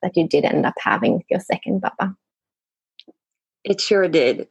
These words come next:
Speaker 2: It explained so much about what happened, and it gave me the ability thi-, to think for myself what I wanted this time. Even though I had those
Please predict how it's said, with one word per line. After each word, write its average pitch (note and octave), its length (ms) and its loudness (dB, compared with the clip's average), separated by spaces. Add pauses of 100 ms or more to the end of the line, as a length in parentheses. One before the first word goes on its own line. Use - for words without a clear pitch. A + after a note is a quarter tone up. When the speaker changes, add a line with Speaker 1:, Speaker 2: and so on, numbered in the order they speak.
(140)
Speaker 2:
It F#3+ 120 4
explained E3+ 840 2
so D#3 340 2
much D3 580 -2 (400)
about D3 440 2
what D3+ 260 2
happened, C#3 720 -2 (300)
and C#3+ 420 0 (840)
it F3 200 0
gave E3 240 4
me D3 520 2
the D3 280 0 (460)
ability D3 520 2
thi-, - 360 -2
to F#3+ 140 2
think A3+ 300 0
for G#3+ 140 0
myself F#3 540 0
what D#3+ 360 0
I D3+ 140 2
wanted C#3 840 -2 (240)
this D#3+ 280 0
time. - 380 -8 (380)
Even G#3+ 220 2
though A3+ 140 4
I F#3+ 120 2
had E3+ 560 -4 (360)
those E3 480 2